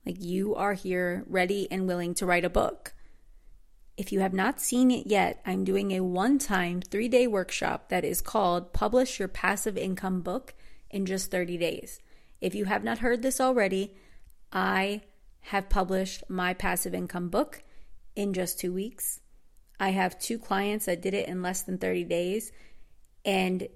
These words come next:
they weren't in the workshop or anything like that. They were in my mastermind. They were in my mastermind at the time when I published my book, and at that time, I was like,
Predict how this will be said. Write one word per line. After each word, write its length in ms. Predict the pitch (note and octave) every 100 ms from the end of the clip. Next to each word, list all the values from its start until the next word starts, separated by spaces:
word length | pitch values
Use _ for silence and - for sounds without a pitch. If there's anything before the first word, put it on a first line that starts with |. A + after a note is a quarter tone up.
| A3 - -
they 140 | G#3
weren't 240 | G#3 A3+ A#3+
in 80 | B3
the 80 |
workshop 420 | A3 G#3 - A3+ -
or 60 |
anything 320 | - G#3+ A#3
like 180 | A#3 A#3
that. 240 | G3+ G3+ G#3
They 80 |
were 120 | F#3 G3
in 80 |
my 120 | A3 A3
mastermind. 840 | G3+ F#3+ G3 G3 F#3+ F#3 F#3 G3 - - -
They 140 | F#3+
were 140 | F#3+ F#3
in 220 | G3 A3
my 120 | A3+
mastermind 560 | G#3 G3 F#3+ G3+ G3 F#3+
at 60 |
the 60 | F3
time 300 | - F#3+ F#3+
when 120 | F#3
I 40 |
published 400 | F3 F#3 F3+ E3+
my 160 | G3 G3+
book, 240 | G#3 A#3
and 80 | F3+
at 120 | F3+
that 140 | G3 G3+
time, 280 | A#3+ A3 G#3
I 80 |
was 120 | F#3+ F#3
like, 320 | F3 F3